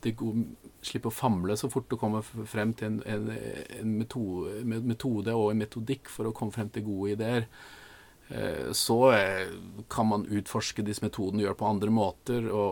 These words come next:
og etter hvert så tror jeg liksom det går fra den ma-, mer, eh, jeg kaller denne kunnskapen som er artikulert, til den er, blir mer, eh, implisitt og taus, så,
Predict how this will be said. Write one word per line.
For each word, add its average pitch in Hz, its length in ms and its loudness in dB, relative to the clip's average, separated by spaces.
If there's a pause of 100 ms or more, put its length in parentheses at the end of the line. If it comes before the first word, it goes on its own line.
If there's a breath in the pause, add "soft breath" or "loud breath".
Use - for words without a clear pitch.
(120)
og 95 100 0
etter - 180 -8
hvert 107 220 0
så 123 80 -4
tror 101 260 0
jeg 101 220 0
liksom 104 240 0
det 101 80 -2
går 101 240 4
fra 101 240 0
den 101 240 0
ma-, 92 160 -2
mer, 98 320 0
eh, 98 380 4
jeg - 100 -6
kaller 98 240 0
denne 98 300 0 (480 loud breath)
kunnskapen 98 840 0
som 101 300 0
er 95 240 2
artikulert, 104 640 0
til 101 180 -2
den 98 140 0
er, 95 100 -2
blir 98 240 0
mer, 95 320 0
eh, 95 220 -2
implisitt 104 580 -6
og 95 160 -4
taus, 127 400 4
så, 104 80 -2